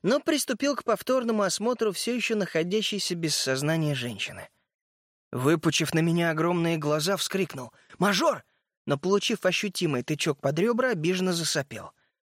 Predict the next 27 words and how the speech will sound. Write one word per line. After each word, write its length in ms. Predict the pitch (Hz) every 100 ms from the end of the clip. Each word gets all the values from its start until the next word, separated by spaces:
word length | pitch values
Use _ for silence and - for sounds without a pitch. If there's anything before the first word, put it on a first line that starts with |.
| -
Пришлось 380 | 135 - 139
пояснять. 580 | - 175 170 120 107 - _ _ _ _ _ -
«Ты 100 | 101
тупой! 580 | 98 107 127 135 117 - _ _
Сказал 500 | - - 135 139 156
же, 120 | 143 151
тихо!» 440 | 175 170 - 127 _ _ _ _ _ _ _ _ _
Всё 160 | - 226
ещё 200 | - 220
находясь 380 | 202 208 226
под 160 | - 202
впечатлением 720 | - 208 214 202 185 147 143
от 140 | 139 160
увиденного, 480 | 165 202 233 240 - - -
но 140 | 190 220
понизив 580 | 226 220 196 170 170
голос 320 | 175 185 165 151
до 80 |
едва 280 | 156 160 156
слышного 420 | 143 147 143 135
шёпота, 420 | 131 202 208 240 208
затараторил: 680 | 196 190 180 - 123 - - _ _ _ _
«Мажор, 380 | 117 117 160 127
смертельной 540 | - 139 - 196 160
раны 240 | 180 202 135
нет, 260 | 175 147 - - _
понимаешь? 440 | 151 180 254 170